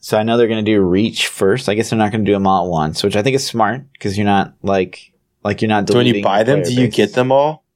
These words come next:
Speaker 1: I don't know. Don't know.
Speaker 2: Hmm, if you have to buy them individually, that's really lame.
Speaker 1: Right. And then, so the,
Speaker 2: So.
Speaker 1: the other interesting thing is, like, they're doing Reach first, and Reach was, like,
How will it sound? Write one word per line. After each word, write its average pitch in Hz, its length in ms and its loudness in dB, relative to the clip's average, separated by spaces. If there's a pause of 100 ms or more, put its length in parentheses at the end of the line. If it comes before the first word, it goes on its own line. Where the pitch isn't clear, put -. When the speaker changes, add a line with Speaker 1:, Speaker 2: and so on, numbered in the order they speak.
(240)
Speaker 1:
I - 100 -20
don't - 1700 -20
know. 110 220 -10
Don't - 40 -8
know. 90 260 4
Speaker 2:
Hmm, - 60 -4
if 101 80 0
you 156 60 4
have 196 80 0
to - 60 -2
buy 104 300 0
them 104 160 0
individually, 87 540 0
that's 85 220 -2
really 82 280 -2
lame. 80 240 0
Speaker 1:
Right. 110 320 0 (180)
And 135 140 0
then, 180 120 0
so 180 180 2
the, 170 140 2
Speaker 2:
So. - 100 -12
Speaker 1:
the 143 80 2
other 220 180 4
interesting 131 460 -4
thing 107 180 -2
is, 95 120 0
like, 87 220 -4
they're 104 100 0
doing 123 260 0
Reach 110 400 0
first, 95 400 0
and 92 140 -2
Reach 156 300 0
was, 110 200 0
like, 87 420 -2